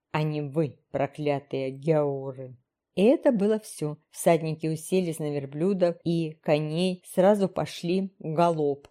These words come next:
Поднялась пыль, наступила тишина. «А ведь мы, братишка, пропали», выдавил из себя Новицкий. «Попробуем освободиться». В лучах палящего солнца они попробовали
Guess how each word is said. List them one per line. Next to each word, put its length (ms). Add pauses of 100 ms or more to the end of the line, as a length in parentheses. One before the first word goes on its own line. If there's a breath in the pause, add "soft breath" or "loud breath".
Поднялась 560
пыль, 400 (100)
наступила 800
тишина. 720 (420)
«А 160
ведь 240
мы, 240
братишка, 880
пропали», 920 (160)
выдавил 480
из 120
себя 220
Новицкий. 720 (360)
«Попробуем 500
освободиться». 840 (240)
В 60
лучах 480
палящего 560
солнца 640
они 260
попробовали 920